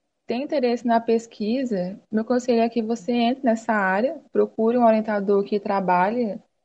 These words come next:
em uma área que lhe agrade, e dentro dessa pesquisa, dentro desse trabalho, você vai conseguir aprofundar seus conhecimentos e também vai aprender mais sobre o fazer científico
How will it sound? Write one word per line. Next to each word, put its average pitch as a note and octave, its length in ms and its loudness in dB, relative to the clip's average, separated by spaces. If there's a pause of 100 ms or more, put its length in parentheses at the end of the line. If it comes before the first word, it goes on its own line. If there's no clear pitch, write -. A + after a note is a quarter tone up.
em F#3 100 -6
uma G3 160 -2
área F#3 240 2
que F#3+ 320 -4
lhe F3+ 120 -2
agrade, F3 640 -4 (680)
e A3+ 520 -6
dentro A3+ 180 -18
dessa D4+ 220 -14
pesquisa, B3 640 -6
dentro A3 180 -4
desse A#3 160 -6
trabalho, G#3 460 -2
você A3+ 200 -4
vai A3+ 140 2
conseguir B3 460 -2
aprofundar G3+ 920 -2
seus - 140 -8
conhecimentos G3 840 -4 (720)
e A#3+ 60 -20
também C#4 460 -14
vai A3+ 160 -6
aprender A3+ 360 -6
mais A3 380 -4
sobre G3 320 -2
o G3+ 100 -2
fazer F#3+ 240 -2
científico F#3+ 800 -8